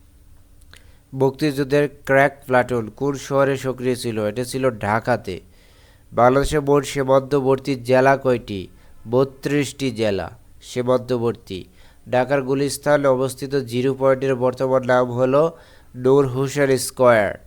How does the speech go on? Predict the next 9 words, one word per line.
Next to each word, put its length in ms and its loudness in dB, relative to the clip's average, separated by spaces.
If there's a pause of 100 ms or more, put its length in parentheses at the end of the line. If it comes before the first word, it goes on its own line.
(600)
বাংলাদেশের 540 4
উন্নয়ন 380 2
ফোরামের 480 0
সমন্বয়কারী 840 0
কোন 280 -2
সংস্থা? 800 -4 (480)
বিশ্ব 580 -2
ব্যাংক। 540 2 (1500)
বাংলাদেশ 680 0